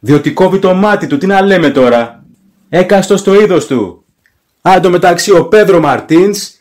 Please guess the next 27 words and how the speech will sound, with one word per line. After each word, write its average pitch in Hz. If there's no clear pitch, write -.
δήλωσε 160
ότι 151
κάποια 208
στιγμή 170
θα 196
πάει 202
Αγγλία, 185
λέει. 110
Εντάξει, 196
είναι 190
το 196
όνειρό 190
του. -
Όσο 190
πάντως 151
είναι 190
στον 180
Ολυμπιακό 165
ο 175
Καρεμπέ, 151
ποτέ 196
δεν 196
ξέρεις 170
για 139
επιστροφή 143
μελλοντικά, 139
ε. 135